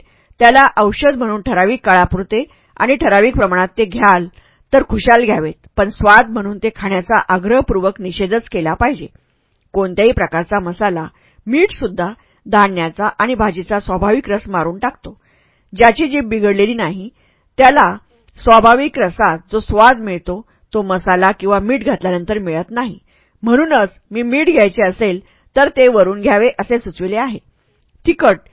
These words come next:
हे तर कोठा आणि तोंड भाजून काढते. ज्यांना तिखटाची सवय नाही, ते लोक प्रथम ते खाऊच शकत नाहीत.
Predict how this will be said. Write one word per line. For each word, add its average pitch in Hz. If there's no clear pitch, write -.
हे 269
तर 262
कोठा 208
आणि 240
तोंड 214
भाजून 180
काढते. 247
ज्यांना 240
तिखटाची 220
सवय 185
नाही, 247
ते 214
लोक 202
प्रथम 220
ते 220
खाऊच 240
शकत 190
नाहीत. 240